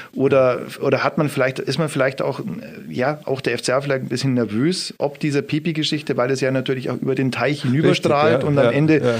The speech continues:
Speaker 1: meint dann vielleicht wirklich jemand in den U S A, das sei in Deutschland so Usus und na ja, diese Crazy Jumps, die, was die so alles
Speaker 2: Alle-,
Speaker 1: machen unter der Kabine. Ja.
Speaker 2: alles möglich, ja. Sag mal, der, der F C A ist jetzt natürlich auch mit dem Pepi-Transfer in eine andere Dimension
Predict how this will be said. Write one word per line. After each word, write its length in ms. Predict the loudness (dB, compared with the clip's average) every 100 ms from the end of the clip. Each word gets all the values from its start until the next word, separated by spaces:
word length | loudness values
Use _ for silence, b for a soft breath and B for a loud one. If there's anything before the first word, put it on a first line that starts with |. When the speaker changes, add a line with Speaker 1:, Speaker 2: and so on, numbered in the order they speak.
| -2 0
Speaker 1:
meint 220 | 2 4
dann 80 | 2
vielleicht 280 | 2 2 2
wirklich 280 | 2 2 2
jemand 320 | 2 2 2
in 80 | 2
den 140 | 2
U 160 | 2 2
S 140 | 2
A, 220 | 0 2
das 220 | 2 0 -2
sei 220 | 0 0
in 160 | 2 2
Deutschland 480 | 2 2 2 2
so 120 | 0 -2
Usus 440 | 0 2 2 0
und 160 | 2 2
na 140 | 4
ja, 220 | 4 2
diese 240 | 2 -2 -2
Crazy 320 | -2 0 0
Jumps, 360 | 0 0 0 -2
die, 240 | -2 -2 B B B B B B -8 -2
was 180 | 0
die 140 | 2 2
so 100 | 4
alles 200 | 4 4
Speaker 2:
Alle-, 80 | 4
Speaker 1:
machen 280 | 4 2
unter 160 | 2 2
der 100 | 2
Kabine. 500 | 0 -2 0 0 -2
Ja. 80 | 0
Speaker 2:
alles 300 | 2 2 0
möglich, 400 | 0 0 -2 -4
ja. 180 | -4 -4
Sag 160 | -4 -4
mal, 140 | -2
der, 200 | -2 -4
der 180 | -4 -4
F 200 | -6 -6
C 140 | -6
A 60 | -4
ist 100 | -4
jetzt 160 | -6 -4
natürlich 200 | -2 -2
auch 40 |
mit 160 | -2 -4
dem 140 | -4
Pepi-Transfer 840 | -4 -4 -4 -4 -4 -4 -4 -2
in 160 | -2 -4
eine 100 | -2
andere 300 | -4 -2 -4
Dimension 760 | -2 -2 -2 -2 -2 -2 -2